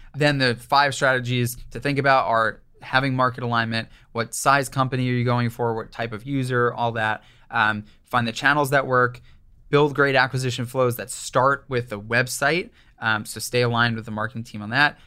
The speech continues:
Um, figure out if you can build viral loops in, or are there inherent viral loops that you could capitalize on.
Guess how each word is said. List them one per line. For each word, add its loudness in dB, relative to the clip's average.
Um, -2
figure 2
out 4
if -8
you -16
can -4
build 2
viral 2
loops -2
in, -4
or -10
are -4
there -6
inherent -4
viral 2
loops -4
that -12
you -14
could -20
capitalize 2
on. -2